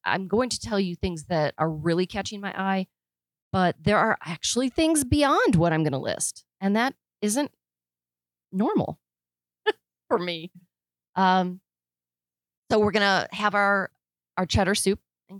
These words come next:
Canada, and then we're gonna pop over to France. This may not be the most, uh, direct eating route, but this is what we're gonna do. We're gonna do, do the beef bourguignon. And, uh,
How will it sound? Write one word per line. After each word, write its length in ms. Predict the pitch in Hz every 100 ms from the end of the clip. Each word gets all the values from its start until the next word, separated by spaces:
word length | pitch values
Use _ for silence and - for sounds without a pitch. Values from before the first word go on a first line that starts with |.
| -
Canada, 280 | 175 165 165
and 120 | 185
then 100 | 190
we're 100 | 214
gonna 160 | 208
pop 320 | 190 - 202 196
over 200 | 180 185
to 120 | - -
France. 440 | 185 170 190 - - _ _ _ _
This 160 | 175 -
may 160 | 185 180
not 240 | 175 -
be 140 | 170
the 100 | 165
most, 540 | 165 170 165 - - -
uh, 180 | 165 156
direct 540 | 165 165 180 - - _ _ _ _ _ _ _ _ -
eating 340 | 202 175 170
route, 340 | 160 151 143 -
but 140 | 160 165
this 100 | 160
is 60 |
what 140 | 156 80
we're 100 | 156
gonna 160 | 156
do. 240 | 147 165 151
We're 100 | 147
gonna 160 | 156
do, 160 | 147 160 - _
do 100 | 160
the 80 | 151
beef 240 | 147 156 -
bourguignon. 560 | 156 190 180 151 220 - _ _ _ _ _ _ _ -
And, 640 | 151 156 151 151 147 147 - -
uh, 380 | 147 147 147